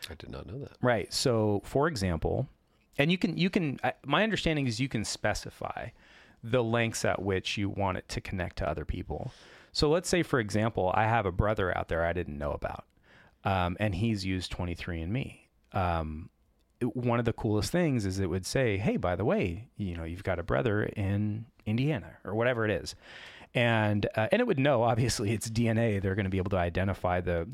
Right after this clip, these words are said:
Speaker 2: the closeness or distance of this relationship that you have with another person who has this, this, uh, application. So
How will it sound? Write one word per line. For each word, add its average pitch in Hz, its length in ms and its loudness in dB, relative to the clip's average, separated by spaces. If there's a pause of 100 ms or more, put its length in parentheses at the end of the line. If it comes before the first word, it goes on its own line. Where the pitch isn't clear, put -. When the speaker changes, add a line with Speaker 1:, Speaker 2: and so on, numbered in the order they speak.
(100)
Speaker 2:
the 87 380 0 (180)
closeness 110 720 -2
or 92 180 -4
distance 98 600 -4
of 104 280 -2
this 98 300 -4
relationship 92 600 -6
that - 100 -8
you 90 80 -6
have 98 180 0
with - 120 -8
another 90 240 -6
person 131 380 -2
who 98 140 -4
has 87 280 -2
this, - 360 -6
this, 87 260 -4
uh, 82 160 -2
application. 110 460 0
So 117 180 2